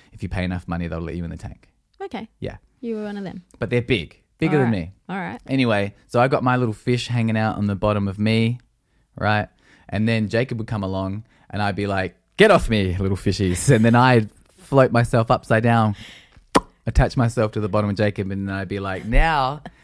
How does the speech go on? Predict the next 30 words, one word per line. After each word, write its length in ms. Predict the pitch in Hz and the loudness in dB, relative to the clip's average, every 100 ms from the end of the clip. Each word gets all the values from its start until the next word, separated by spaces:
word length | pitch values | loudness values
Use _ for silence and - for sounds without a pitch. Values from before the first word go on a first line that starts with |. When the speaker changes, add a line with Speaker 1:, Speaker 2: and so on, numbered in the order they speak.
| _ | _
Speaker 1:
now 680 | 92 101 151 175 131 110 117 - | -8 -2 0 2 2 2 -2 -6
Speaker 2:
<laughs> 40 | |
Ah, 280 | - 403 392 | -8 -4 0
Speaker 1:
the 80 | 117 | 0
Speaker 2:
I'm 60 | |
Speaker 1:
other 100 | 147 | 2
Speaker 2:
so 40 | 131 | 2
Speaker 1:
white 100 | 117 113 | 2 2
Speaker 2:
happy 120 | 349 | 0
I 20 | |
can 80 | 113 | 0
Speaker 1:
pointers, 160 | 294 240 | 0 0
Speaker 2:
visualize 480 | 277 262 208 208 - | -2 -4 -8 -8 -12
this. 220 | 202 214 | -16 -6
Speaker 1:
the 100 | 113 | -4
other 140 | 135 127 | -2 0
white 180 | 110 - | -2 -2
pointers 280 | 117 104 | -4 -2
won't 200 | 104 101 | -4 -4
eat 160 | 120 - | -4 -4
me." 200 | 123 - - | -10 -12 -6
Speaker 2:
Yeah. 160 | 202 - _ | -6 -6 _
Speaker 1:
Yeah. 180 | 101 76 - _ | -6 -6 -10 _
Speaker 2:
Yeah. 100 | 190 | -4
Speaker 1:
So 100 | 123 | -2
we're 80 | 143 | 0
in 60 | 156 | 0
the 40 | |
library. 500 | 120 101 95 139 156 - | 0 0 -2 -4 -4 -4
Speaker 2:
Yeah. 160 | 247 | -4